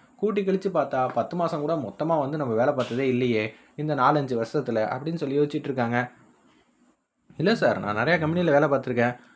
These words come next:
உன்னை பத்தி என்டையர் லிஸ்ட்டும் எனக்கு தெரிஞ்சுதான் உன்னை நான் இந்த கம்பெனிக்கு வந்து வேலையில வந்து சேர்த்துருக்கேன்."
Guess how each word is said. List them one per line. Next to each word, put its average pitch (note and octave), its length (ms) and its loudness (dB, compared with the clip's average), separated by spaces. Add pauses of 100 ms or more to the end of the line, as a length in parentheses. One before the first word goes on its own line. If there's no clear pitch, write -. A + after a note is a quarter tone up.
(140)
உன்னை F#3 220 2
பத்தி F#3+ 440 0 (120)
என்டையர் D3 520 0
லிஸ்ட்டும் C3+ 260 -6 (120)
எனக்கு A#2+ 320 -4
தெரிஞ்சுதான் A#2 380 0 (180)
உன்னை B2 160 -2
நான் B2 280 -2
இந்த C3+ 160 -6
கம்பெனிக்கு B2+ 400 -2
வந்து B2+ 280 0
வேலையில C3 140 0
வந்து A2+ 240 -4
சேர்த்துருக்கேன்." A#2 460 -4